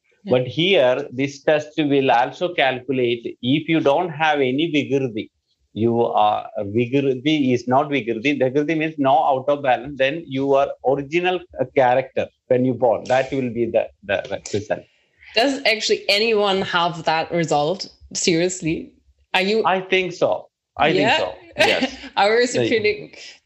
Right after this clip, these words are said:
Speaker 2: Yeah, because that's the
Speaker 1: Everyone
Speaker 2: one
Speaker 1: is
Speaker 2: Yeah.
Speaker 1: sort of out of
Speaker 2: Ev-,
Speaker 1: balance.
Speaker 2: ev-, every, uh, yeah, we want to be because that is the world. Oh,
Speaker 1: Yeah.
Speaker 2: you have, definitely you have. That is the w-,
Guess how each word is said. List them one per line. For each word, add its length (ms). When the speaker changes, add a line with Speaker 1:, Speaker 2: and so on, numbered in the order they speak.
Speaker 2:
Yeah, 140
because 580
that's 160
the 60
Speaker 1:
Everyone 240
Speaker 2:
one 80
Speaker 1:
is 580
Speaker 2:
Yeah. 120
Speaker 1:
sort 120
of 100
out 200
of 120
Speaker 2:
Ev-, 40
Speaker 1:
balance. 440
Speaker 2:
ev-, 140
every, 300
uh, 60
yeah, 360
we 180
want 320
to 60
be 140
because 420
that 240
is 120
the 100
world. 440
Oh, 140
Speaker 1:
Yeah. 120
Speaker 2:
you 100
have, 240
definitely 640
you 60
have. 180
That 220
is 160
the 80
w-, 440